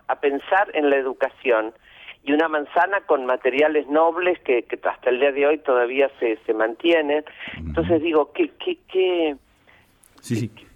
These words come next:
Speaker 2: ¿Qué es lo que
Speaker 1: cabeza,
Speaker 2: vieron,
Speaker 1: ¿no?
Speaker 2: no? ¿Qué es lo que
Speaker 1: Sí.
Speaker 2: vieron? Eh,
Speaker 1: Cómo soñaban en grande, por otro lado, ¿no?
Speaker 2: eh, sí, sí, sí, sí. Pensaron en un
Speaker 1: Claro.
Speaker 2: gran país y lo, lo que yo siempre trato de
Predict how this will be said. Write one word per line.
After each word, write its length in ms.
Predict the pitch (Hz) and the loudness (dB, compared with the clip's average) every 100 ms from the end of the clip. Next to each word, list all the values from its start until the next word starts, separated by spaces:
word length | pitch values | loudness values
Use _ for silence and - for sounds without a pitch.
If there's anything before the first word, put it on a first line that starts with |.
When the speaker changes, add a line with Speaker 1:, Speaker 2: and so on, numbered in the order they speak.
| - | 2
Speaker 2:
¿Qué 80 | 170 | 6
es 60 | |
lo 120 | 202 202 | 6 6
que 140 | 190 | 6
Speaker 1:
cabeza, 40 | 180 190 | 6 6
Speaker 2:
vieron, 320 | 107 90 92 113 | 4 2 2 2
Speaker 1:
¿no? 120 | 196 269 | 2 0
Speaker 2:
no? 60 | 262 - | -2 0
¿Qué 80 | |
es 80 | 165 | 2
lo 160 | 190 156 | 2 0
que 80 | 139 | 2
Speaker 1:
Sí. 60 | |
Speaker 2:
vieron? 500 | 135 151 175 202 226 247 - - - | 2 4 4 2 0 -2 -10 -20 -10
Eh, 280 | 110 113 110 | 0 2 4
Speaker 1:
Cómo 180 | 104 104 101 | 4 4 2
soñaban 560 | 190 175 190 214 220 185 | 0 2 2 4 2 0
en 160 | 151 | 0
grande, 460 | 175 170 139 117 117 | 2 2 2 -2 -2
por 180 | 127 123 | 0 -2
otro 300 | 110 123 123 | -2 0 2
lado, 340 | 117 107 110 | 2 0 -2
¿no? 280 | 120 170 269 | 0 0 -2
Speaker 2:
eh, 120 | - - | -8 -12
sí, 320 | - 123 139 139 | -2 2 2 2
sí, 120 | 127 | -4
sí, 140 | 123 | -4
sí. 300 | 113 117 101 | 0 2 0
Pensaron 500 | 87 104 101 165 165 | 0 0 2 0 2
en 60 | 127 | 2
un 60 | |
Speaker 1:
Claro. 120 | 143 151 | 2 0
Speaker 2:
gran 140 | 156 | 0
país 280 | 147 165 - | 0 0 0
y 20 | |
lo, 320 | 165 120 104 95 - - | 2 4 4 0 -8 -8
lo 140 | 107 107 | -2 0
que 100 | 107 | 2
yo 140 | 127 | 0
siempre 580 | 123 127 135 127 135 139 - - | 0 0 0 0 0 0 -6 -8
trato 460 | - 113 117 127 107 | 0 2 2 2 2
de 420 | 104 95 90 | 4 4 2